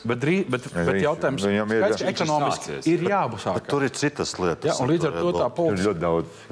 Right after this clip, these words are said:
Speaker 1: iz-, izvēle, jo mēs zinām, piemēram, mēs cik reizes pērkam vilcienus?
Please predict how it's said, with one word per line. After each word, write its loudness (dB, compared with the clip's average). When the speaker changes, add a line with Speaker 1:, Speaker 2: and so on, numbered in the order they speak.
Speaker 1:
iz-, 0
izvēle, 2
jo 2
mēs 0
zinām, 0
piemēram, 0
mēs -2
cik -8
reizes 0
pērkam -4
vilcienus? -2